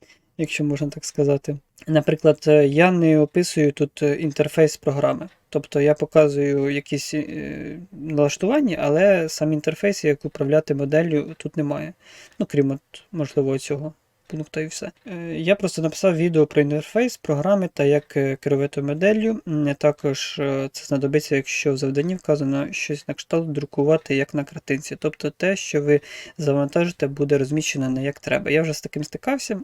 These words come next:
Тобто ви скачуєте S T L файл, закидаєте в слайсер, він не в тому положенні. І треба уважно читати, е, завдання, там буде написано. Е,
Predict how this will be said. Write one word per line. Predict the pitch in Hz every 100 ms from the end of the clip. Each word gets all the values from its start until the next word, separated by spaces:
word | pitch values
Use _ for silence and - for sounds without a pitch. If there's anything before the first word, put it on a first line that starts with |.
| -
Тобто | - - 151
ви | 147
скачуєте | - 147 156 143 143
S | 143 -
T | 147
L | 147 160
файл, | - - 247 254 - - - -
закидаєте | 143 - 147 147 147
в | 143
слайсер, | 196 214 - 143
він | 170 180
не |
в | 147
тому | 151 151
положенні. | 147 131 127 147 156 _ - - _ 160
І | 156 180
треба | - 151 156 143 131
уважно | 131 - 147 139 135 139
читати, | - 139 - 143 156 _ _ _ _ _ _ _ _ _ -
е, | 147 135
завдання, | 139 135 151 190
там | 156
буде | 147 143
написано. | 139 - - - - 202 _
Е, | -